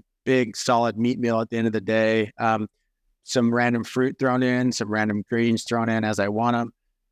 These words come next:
And that's, I'm, I'm a, I'm a bit of a machine. I can do that just every single day, and it, it, it tastes wonderful to me. And,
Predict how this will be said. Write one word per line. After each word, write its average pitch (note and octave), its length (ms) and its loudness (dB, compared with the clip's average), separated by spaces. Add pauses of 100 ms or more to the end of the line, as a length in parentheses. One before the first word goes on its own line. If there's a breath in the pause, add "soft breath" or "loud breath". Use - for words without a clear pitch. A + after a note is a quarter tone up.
And A2+ 120 0
that's, D#3+ 280 0 (160)
I'm, C3 260 0
I'm D#3 180 2
a, C3+ 360 0
I'm C#3+ 180 0
a D#3+ 80 -2
bit D3 220 0
of C3+ 100 0
a C3+ 80 2
machine. B2+ 500 0
I B2+ 120 0
can A#2+ 240 -2
do B2 160 2
that A#2 340 0
just A#2 280 -2
every A#2 300 0
single B2 300 0
day, A2+ 300 0
and G#2 200 -2 (120)
it, A#2 200 -6
it, A2+ 220 -2
it A#2+ 180 -6
tastes B2 320 0
wonderful A#2+ 460 -2
to A#2 80 2
me. A#2 340 2
And, G2+ 200 0